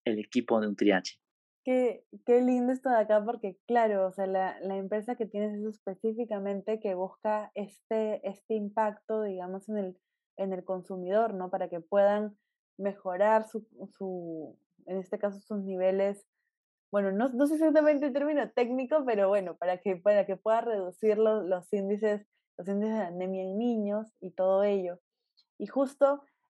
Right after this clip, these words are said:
Speaker 2: en ese sentido, ¿cómo ha sido este proceso de introducir el producto a las familias? ¿Ha sido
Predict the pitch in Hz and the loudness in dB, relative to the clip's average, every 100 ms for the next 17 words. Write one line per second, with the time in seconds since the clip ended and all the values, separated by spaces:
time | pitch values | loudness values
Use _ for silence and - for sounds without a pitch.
0 | - 202 220 240 220 247 247 262 285 311 | -8 -4 -4 -6 0 2 4 4 2 2
1 | 311 302 302 311 311 214 196 233 226 240 | 2 2 0 -4 -2 -4 -2 -2 -2 -2
2 | 254 247 214 185 - 202 185 190 180 175 | 2 4 2 0 -4 -8 -6 -8 -8 -10
3 | - - 254 254 - - 202 180 185 180 | -12 -4 -2 -2 -4 -6 -8 -8 -8 -2
4 | 214 220 - 233 214 196 - 175 196 208 | 0 0 0 0 0 -4 -8 -6 -4 -4
5 | 180 165 175 - 196 214 233 233 233 226 | -4 -8 -10 -8 -8 0 2 4 2 -2